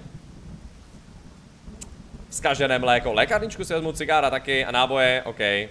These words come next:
Nuda. A pak tady máme da-, o, velká, to je medkit, nice. A pak taky takový tip, dámy a pánové, když máte zbraň a má čtyřicet nábojů a já dám unload, tak si vezmu těch čtrnáct, které jsou nabité uvnitř. Čus! Co je?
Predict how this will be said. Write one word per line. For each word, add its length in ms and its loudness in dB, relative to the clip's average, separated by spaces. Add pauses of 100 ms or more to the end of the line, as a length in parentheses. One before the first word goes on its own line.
(680)
Nuda. 840 0 (560)
A 40 -12
pak 140 -2
tady 140 0
máme 280 0
da-, 260 -2
o, 220 2
velká, 420 2
to 80 -4
je 140 0
medkit, 400 -6
nice. 340 -4 (160)
A 40 -16
pak 100 -2
taky 160 -6
takový 200 -6
tip, 260 -8
dámy 240 2
a 60 2
pánové, 280 -2
když 120 -10
máte 260 -4
zbraň 480 0
a 20 -4
má 160 -2
čtyřicet 340 -2
nábojů 300 0
a 80 4
já 80 6
dám 160 2 (100)
unload, 280 0
tak 120 -2
si 120 -8
vezmu 240 -4
těch 160 -6
čtrnáct, 360 -2
které 220 -2
jsou 140 -8
nabité 340 0
uvnitř. 480 -6 (180)
Čus! 460 -2 (2000)
Co 100 -4
je? 220 2